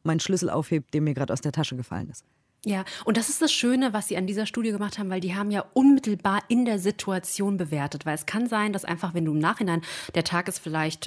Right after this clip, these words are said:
Speaker 2: ja, im Schnitt ganz okay gelaufen, aber dann hat man retrospektiv vielleicht eine andere Bewertung, aber dadurch, dass sie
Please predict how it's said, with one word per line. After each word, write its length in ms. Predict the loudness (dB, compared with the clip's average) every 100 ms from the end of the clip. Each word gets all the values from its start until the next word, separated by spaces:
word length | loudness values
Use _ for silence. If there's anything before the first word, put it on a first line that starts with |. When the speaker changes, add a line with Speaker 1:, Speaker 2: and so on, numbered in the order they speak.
| -6
Speaker 2:
ja, 160 | -2
im 120 | -2 0
Schnitt 360 | 2 2 0
ganz 200 | -4 -4
okay 240 | -2 0 2
gelaufen, 400 | 4 2 2 2
aber 200 | 2 2
dann 200 | 0 0
hat 100 | 0
man 160 | 0
retrospektiv 800 | 0 -2 0 0 -2 -2 -4 -2
vielleicht 180 | -4 -2
eine 100 | -2
andere 260 | -2 -2
Bewertung, 480 | -2 0 -2 -2 -2
aber 180 | -2 0
dadurch, 320 | 2 2 0
dass 140 | -4
sie 120 | -4